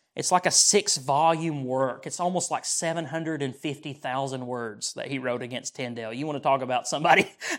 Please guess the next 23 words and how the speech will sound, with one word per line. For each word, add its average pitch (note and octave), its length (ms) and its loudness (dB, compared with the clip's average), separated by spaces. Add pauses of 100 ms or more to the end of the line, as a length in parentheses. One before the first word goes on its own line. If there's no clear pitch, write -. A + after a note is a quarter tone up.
(140)
<laughs> - 420 4
who A#3 140 8
hated G#3+ 520 8 (300)
William G3+ 340 10
Tyndale. F#3 320 10
Imagine G#3 340 8
writing G3+ 300 8
seven A#3 420 8
hundred G#3+ 300 10
and F3+ 120 4
fifty A#3 320 6
thousand G#3 560 10
words F#3+ 520 10 (240)
against G3+ 360 10
one G#3+ 280 8
man. G3+ 400 8 (540)
Uh, C3+ 280 2
craziness. C#3+ 680 2 (480)
But - 100 -8
that's C#3 180 -2
what E3 140 4
they E3+ 120 4
did. D3 320 2